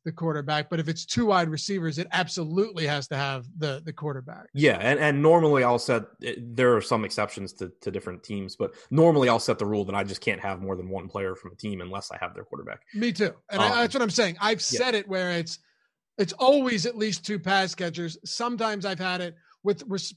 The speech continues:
Speaker 1: specific teams where I'm not totally opposed to the idea.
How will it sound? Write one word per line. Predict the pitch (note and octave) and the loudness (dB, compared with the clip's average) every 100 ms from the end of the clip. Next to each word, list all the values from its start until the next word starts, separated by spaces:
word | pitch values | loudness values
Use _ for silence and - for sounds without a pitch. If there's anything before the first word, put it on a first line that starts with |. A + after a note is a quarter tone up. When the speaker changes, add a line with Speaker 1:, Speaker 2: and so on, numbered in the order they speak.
| - | -12
Speaker 1:
specific | G#3+ - G#3+ - A#3 F#3 D#3+ - | -10 0 0 2 0 0 -8 -8
teams | G3+ G3+ A#3 B3 E3+ - _ _ _ | -6 -6 -6 -10 -16 -18 _ _ _
where | F3 F#3+ F#3+ F#3 - _ _ - | -2 0 0 -4 -10 _ _ -4
I'm | G3 G#3 | -2 0
not | G#3 G3+ G3+ _ - | 0 -2 -4 _ -8
totally | G#3 A3 G3+ F#3+ | -2 0 0 -2
opposed | E3+ F#3+ E3 | -2 -2 -2
to | F#3 | -4
the | F3+ | -2
idea. | E3+ E3 E3+ E3+ | -2 -2 -2 -4